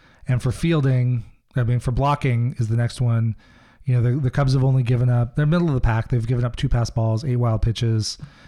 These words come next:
Um, there's a stat, R G F P, which is basically run,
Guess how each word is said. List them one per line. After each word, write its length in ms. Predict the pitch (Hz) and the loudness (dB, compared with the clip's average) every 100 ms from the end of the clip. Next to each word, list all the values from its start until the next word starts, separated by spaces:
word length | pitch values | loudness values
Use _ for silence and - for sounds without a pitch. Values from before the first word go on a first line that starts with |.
| - - - | -20 -20 -6
Um, 460 | 117 110 110 107 - _ - | -2 0 0 0 -4 _ -6
there's 240 | 131 120 | -2 0
a 120 | 117 113 | 0 -2
stat, 520 | - 127 120 123 - _ _ - | -2 0 0 -2 -8 _ _ -4
R 220 | 143 139 | 0 2
G 240 | 127 127 123 | 2 2 0
F 140 | - | 0
P, 240 | 135 127 120 | 0 2 2
which 200 | 117 117 | 0 -2
is 60 | |
basically 440 | 104 113 120 120 113 | -2 -2 -2 -2 0
run, 340 | 113 113 | 2 2